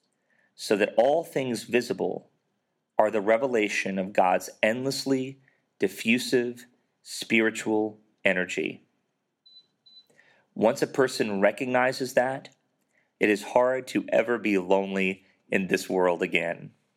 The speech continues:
So here the parable provokes as well, because this is, this is a call for all of the hearers of the parable to believe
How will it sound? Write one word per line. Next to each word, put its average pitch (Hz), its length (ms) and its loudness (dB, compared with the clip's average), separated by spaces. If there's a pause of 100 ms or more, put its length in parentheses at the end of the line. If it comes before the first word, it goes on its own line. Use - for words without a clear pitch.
(1200)
So 117 180 2
here 143 220 2
the 165 100 -2
parable 123 340 2
provokes 101 420 -2
as 98 120 -4
well, 85 360 0 (600)
because 107 320 2
this 147 220 0
is, 151 300 0 (760)
this 135 200 0
is 147 120 0
a 147 40 2
call 98 640 0 (3000)
for - 200 2
all 139 600 2
of 127 80 -2
the 135 80 2
hearers 127 440 2
of 104 100 -2
the 101 60 0
parable 92 600 0 (720)
to - 180 0
believe 117 1080 0